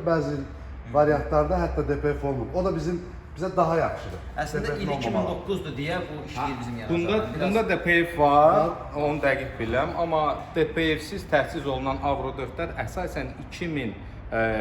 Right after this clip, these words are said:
Speaker 3: beşinci ilin altıncı ayından iki min altıncı ilin sonlarına qədər,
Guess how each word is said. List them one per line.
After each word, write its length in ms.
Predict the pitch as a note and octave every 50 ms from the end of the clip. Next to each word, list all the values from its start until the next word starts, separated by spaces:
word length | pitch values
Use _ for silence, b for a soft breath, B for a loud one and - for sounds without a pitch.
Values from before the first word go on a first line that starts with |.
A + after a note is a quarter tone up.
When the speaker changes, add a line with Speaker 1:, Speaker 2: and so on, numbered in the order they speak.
| G#2 G2 - - - - -
Speaker 3:
beşinci 720 | D3 C#3+ - - - D#3 C#3+ C#3+ C#3 C3+ C3 D3 D3 C#3 - - - -
ilin 340 | B2+ A#2+ A#2+ B2+ A2+ G2+ - - -
altıncı 640 | B2 B2+ B2+ A#2 - - B2+ A#2+ A2+ A#2 C#3 C#3+ B2
ayından 580 | A#2+ A#2 A2+ A2+ A2+ A2+ B2 C#3 F3+ G#3+ G#3 - B B B B -
iki 260 | - - - - A3
min 200 | G3+ F3+ D#3+ D#3+ D#3
altıncı 600 | D#3 D3+ D3 C#3+ C#3+ - - D#3 D3 C#3 C3+ D3
ilin 300 | D#3+ D3 C#3+ C#3+ D#3 D3+
sonlarına 640 | C#3+ - - D#3+ D3 D3 C#3+ C#3 C#3 C#3 C3 C#3+ D3
qədər, 360 | C3+ C3+ C3+ B2+ - F#3+ G3